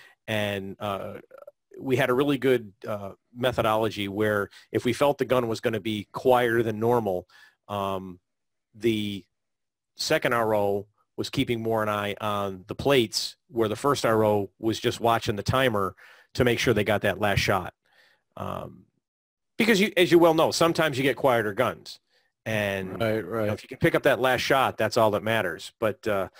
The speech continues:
Speaker 1: you try to get all five, so there's never a question of, of, uh, impropriety. Um, 'cause it's
Speaker 2: Sure.
Speaker 1: tough to believe. It, I mean, unless you're there seeing it, it, it's, let's face it. If I came up to you and said, "Hey, I saw a kid shoot a nine, I saw a seventeen-year-old kid shoot a nine fifty-two in Outer Limits,"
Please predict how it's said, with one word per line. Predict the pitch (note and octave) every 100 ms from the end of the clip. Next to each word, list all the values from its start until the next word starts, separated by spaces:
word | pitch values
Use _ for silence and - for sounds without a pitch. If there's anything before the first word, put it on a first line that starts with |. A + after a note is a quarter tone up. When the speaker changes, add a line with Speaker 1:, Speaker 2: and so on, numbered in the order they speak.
| - _
Speaker 1:
you | -
try | - D#3
to | D3+
get | C3
all | A2+
five, | - B2 A2+ G#2
so | A#2
there's | G#2+ G2
never | A#2 A2
a | G#2+
question | - A2+ - G#2+
of, | G2+ E2 - -
of, | G2+ F#2+ E2+ E2
uh, | F#2+ F2+ E2
impropriety. | A#2 G#2+ A2 - G2+ F#2+ F2+ - _ _ _ _ _ _ _ _
Um, | - - - _ _ _ _ -
'cause | G3+ G3+
it's | B2
Speaker 2:
Sure. |
Speaker 1:
tough | B3 -
to |
believe. | G3+ F#3+ A#3+ A#2+ - -
It, | C#3 -
I | D#3+
mean, | D#3+
unless | D3+ F3+ G3
you're | G3+
there | G3+ F#3
seeing | - G3+ C#3+
it, | G2+
it, | - F3 - -
it's, | - - - - B3+
let's | A3+
face | A#3 A#3 -
it. | -
If | C#3+
I | G3
came | G#3+ G#3+
up | G3
to | -
you |
and | D#3+
said, | D#3 C3+
"Hey, | A3
I | C3
saw | - D#3+
a | C3+ _ _ _ -
kid | G#3+ G3+
shoot | G3 E3
a | A#2 - - -
nine, | A#2 D3+ F#3 E3+
I | C#3+
saw | F3
a |
seventeen-year-old | C#3+ A3 G#3 G#3 G3 F#3
kid | - E3+
shoot | A#2 A#2+
a |
nine | A2+ B2+ E3
fifty-two | D#3+ D#3+ - C#3 - C#3
in |
Outer | A#2+ A2+ G#2+
Limits," | A#2 F#2 - -